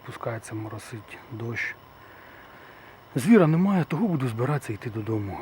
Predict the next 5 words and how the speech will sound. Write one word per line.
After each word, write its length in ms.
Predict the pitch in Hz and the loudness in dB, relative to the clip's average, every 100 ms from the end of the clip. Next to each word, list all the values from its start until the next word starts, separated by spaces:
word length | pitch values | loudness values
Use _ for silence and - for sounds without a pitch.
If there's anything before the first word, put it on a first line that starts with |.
| - | -10
Гарні 420 | 101 165 180 139 | -2 2 2 2
пейзажі, 580 | 123 135 127 165 147 127 | -4 -8 -4 -2 -2 -6
краєвиди 540 | - 123 131 127 123 | -6 -6 -6 -6 -6
дуже 340 | 113 120 113 110 | -8 -8 -6 -6
гарні, 420 | 104 135 113 113 | -6 -6 -8 -10